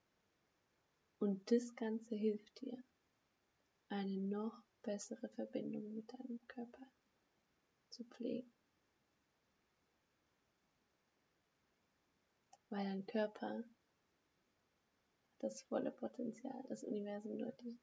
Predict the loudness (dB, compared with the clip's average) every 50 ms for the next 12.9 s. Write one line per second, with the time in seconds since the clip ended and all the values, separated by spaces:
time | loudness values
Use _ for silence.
0 | _ -8 -6 -6 -6 -6 -6 -6 -6 -6 -6 -8 -6 -4 -4 -4 -4 -4 -8 -8
1 | -8 -8 -10 -8 -8 -10 -8 -8 -6 -6 -6 -6 -6 -10 _ _ _ _ _ -6
2 | -6 -4 -2 -2 -4 -4 -6 -8 -4 0 2 2 2 0 -4 -8 -14 _ _ _
3 | _ _ _ _ _ _ _ _ _ _ _ _ _ _ _ _ _ _ _ _
4 | _ _ _ _ _ -18 -4 0 0 0 2 2 -2 0 0 -2 0 -2 -2 -4
5 | -8 -14 _ _ _ _ _ _ _ _ _ _ _ _ _ _ _ _ _ _
6 | _ _ _ _ _ _ _ _ _ _ _ _ _ _ _ _ _ _ _ _
7 | _ _ _ _ _ _ _ _ _ _ _ _ -10 -8 -8 -4 0 0 2 2
8 | 0 0 -2 -4 -4 -4 -2 0 0 0 -2 -4 -8 -12 -20 -12 -8 -6 -6 -6
9 | -6 -12 _ _ _ _ _ _ _ _ _ _ _ _ _ _ _ _ _ _
10 | _ _ _ _ _ -2 0 2 2 2 0 -2 -4 -6 -10 -12 _ _ _ _
11 | _ _ _ _ _ -16 -12 -12 -12 -12 -14 _ -6 -6 -6 -4 -4 -8 -8 -8
12 | -12 -20 -20 -12 -6 -4 -4 -4 -4 -8 -12 -12 -8 -4 -2 0 0 0